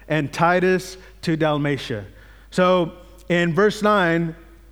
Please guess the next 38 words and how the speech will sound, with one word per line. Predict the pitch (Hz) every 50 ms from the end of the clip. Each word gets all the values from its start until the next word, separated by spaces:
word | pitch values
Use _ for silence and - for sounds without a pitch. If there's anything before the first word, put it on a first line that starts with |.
| - - - - - - - - -
the | 160 190 180
Apostle | 170 - 196 208 220 220 226 202
Paul | - 208 208 214 226 220 220 220 - - - - -
realized | 147 151 180 196 208 202 202 202 202 202 185 -
and | 180 156 156 156
knew | 165 175 185 190 185
that | 165 165 160
his | 165 165 160
time | - - 175 175 185 190 185 185 175 - - - - - -
on | 156 156 156 156
earth | 165 180 185 170
was | 160 156 160 151 -
coming | - 185 170 170 170 160
to | - 170 165
an | 160 156
end. | 139 120 107 101 104 - - - - - - - - -
He | - 170 180 185
was | 180 175 143
basically | 135 196 202 214 196 - 226 - 208 202 202 196 196 185 170 - - - - - - - -
at | - 160 165 127
the | - 170 175
end | 185 185
of | 180
his | 165 180 165 135
rope. | 151 156 131 120 110 - -
He | 131 120 170 175
knew | 170 170 170 180 190 202 202 190 165 160 151 151 147 - - - -
that | - 160 156 156 156 151 147 147 - - - -
he | - 170
was | 175 170 143
gonna | 180 175 175
die | 165 190 202 185 147 110 98 - - - -
and | - 147 156
that | 160 160 151
he | 151 170
was | 170 160 139
gonna | 165 160 160
go | 147 156 156 160 156 151 151